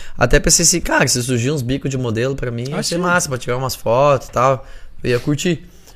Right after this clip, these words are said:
Speaker 1: Acho do caralho isso. Mas vou, vou experimentar, ver qual é que vai ser. Cara, achei a experiência sensacional. Fiz várias amizades lá, né? Bah, fiquei num hotel do caralho, assim, um hotel tri massa, né? Farroupilha.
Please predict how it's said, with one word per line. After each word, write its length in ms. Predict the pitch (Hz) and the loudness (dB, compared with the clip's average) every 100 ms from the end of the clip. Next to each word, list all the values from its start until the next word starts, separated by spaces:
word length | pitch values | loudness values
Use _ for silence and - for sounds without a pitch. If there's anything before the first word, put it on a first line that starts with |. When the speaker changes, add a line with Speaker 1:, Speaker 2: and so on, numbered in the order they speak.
| - - | -12 -8
Speaker 1:
Acho 180 | 117 | -6
do 60 | 123 | -4
caralho 400 | 135 156 147 127 | -2 2 4 4
isso. 200 | 107 - - - - - - - - - | 0 -4 -14 -20 -20 -20 -20 -20 -14 -4
Mas 500 | 123 127 127 123 117 | 0 2 2 2 2
vou, 420 | 135 160 175 175 | 4 4 2 0
vou 100 | 165 | 0
experimentar, 520 | 170 - 180 175 180 165 | 2 2 2 0 0 0
ver 120 | 170 | 0
qual 140 | 165 | 0
é 40 | 165 | 0
que 80 | |
vai 120 | 175 165 | 0 0
ser. 260 | 143 113 - - - - - - - | 0 -2 -6 -20 -20 -20 -20 -20 2
Cara, 420 | - 165 120 104 - - | 8 10 10 4 -6 -2
achei 280 | 123 - 156 | 0 2 2
a 40 | |
experiência 460 | 170 - 143 165 - | 4 4 4 4 0
sensacional. 920 | - 135 156 170 147 131 170 175 - - | -2 -2 -2 -2 -2 0 -2 -4 -14 -8
Fiz 180 | 123 | -4
várias 300 | 110 123 160 151 | 2 4 4 2
amizades 480 | 131 110 117 139 | 0 0 2 0
lá, 460 | 117 110 139 143 - - | 2 2 2 -2 -12 -8
né? 220 | 113 131 123 | -4 -2 2
Bah, 180 | 113 139 | 4 4
fiquei 200 | - 120 | 2 -2
num 100 | 131 | -2
hotel 260 | - 113 | 0 -2
do 80 | 123 | 0
caralho, 400 | - 113 107 127 | 0 0 2 0
assim, 180 | 107 - | -2 -8
um 40 | 117 | -8
hotel 200 | 107 110 | -4 -4
tri 100 | 123 | -2
massa, 300 | 120 123 - | -2 -2 -4
né? 60 | 117 | -6
Farroupilha. 560 | 113 107 113 113 117 | -6 -4 -2 -2 -4